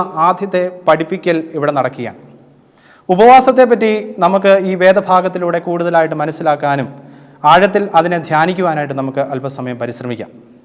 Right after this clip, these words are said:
യഹോവയായ ദൈവം ഇസ്രായേൽ മക്കൾക്ക് ഉപവാസത്തെ സംബന്ധിക്കുന്ന കൽപ്പന ആദ്യമായി പഴയ നിയമത്തിൽ കൊടുക്കുന്നത് ലേവ്യർ പുസ്തകം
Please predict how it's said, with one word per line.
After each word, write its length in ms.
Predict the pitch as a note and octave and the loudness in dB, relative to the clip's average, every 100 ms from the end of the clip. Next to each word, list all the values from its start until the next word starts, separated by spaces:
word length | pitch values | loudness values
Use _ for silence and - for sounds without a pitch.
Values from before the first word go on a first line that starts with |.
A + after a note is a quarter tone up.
| _ _ _ _ _ _ _ _ _ _ _ _ F3+ | _ _ _ _ _ _ _ _ _ _ _ _ 4
യഹോവയായ 500 | F#3+ C4 C4+ C4 C4 A3+ | 6 6 8 8 8 6
ദൈവം 260 | A3+ A3+ G#3+ C4+ - F#3+ | 6 6 2 0 -8 -8
ഇസ്രായേൽ 440 | F#3+ A3+ A#3 C4 B3+ A3 | 2 6 8 8 8 4
മക്കൾക്ക് 400 | A3 A3+ A3 A3 G#3 | 4 2 4 4 4
ഉപവാസത്തെ 580 | G3 A3+ A#3+ A#3+ A3+ A3+ G#3+ | 6 8 8 6 2 2 0
സംബന്ധിക്കുന്ന 500 | G3 G3+ G#3 G3+ G3 F#3+ F#3+ | -2 -2 -2 0 2 2 4
കൽപ്പന 340 | F3 G3+ G#3+ F3+ E3+ - D3+ E3+ | 2 2 2 2 0 -4 0 2
ആദ്യമായി 480 | G#3 G#3 F#3+ F3+ F3+ F3 | 2 0 0 0 2 2
പഴയ 220 | F3 G#3 G3 | 2 2 -2
നിയമത്തിൽ 260 | F#3 F3+ E3+ | -4 -6 -4
കൊടുക്കുന്നത് 560 | D#3 D#3+ F3 E3+ D#3 B2+ - - - - - _ D#3 | -4 -2 -4 -4 -2 -4 -4 -14 -20 -20 -20 _ 2
ലേവ്യർ 260 | F#3 A3 A3+ | 4 4 2
പുസ്തകം 340 | G3+ G#3 G3 | 0 0 2